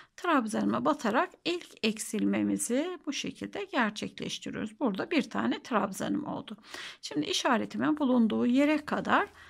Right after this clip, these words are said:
herhangi bir işlem yapmıyorum. Karın bölgesi boş olacak şu kısım. Üstten öreceğiz sırt kısmını.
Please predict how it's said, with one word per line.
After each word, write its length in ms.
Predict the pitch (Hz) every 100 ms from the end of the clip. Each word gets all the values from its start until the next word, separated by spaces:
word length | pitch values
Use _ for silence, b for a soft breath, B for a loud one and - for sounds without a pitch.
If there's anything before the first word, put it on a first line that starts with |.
| B B B
herhangi 600 | - 370 311 294 233 202
bir 120 | 208 214
işlem 420 | - - - 202 226
yapmıyorum. 640 | 285 294 190 185 202 392 - -
Karın 420 | 285 269 262 220
bölgesi 540 | 202 190 202 202 233
boş 240 | 302 302 -
olacak 380 | - 190 403 -
şu 240 | - -
kısım. 320 | - - - 466 - _ _ _ -
Üstten 560 | - - 208 226 277 214
öreceğiz 400 | 196 190 - -
sırt 400 | - 220 220 -
kısmını. 520 | - - - -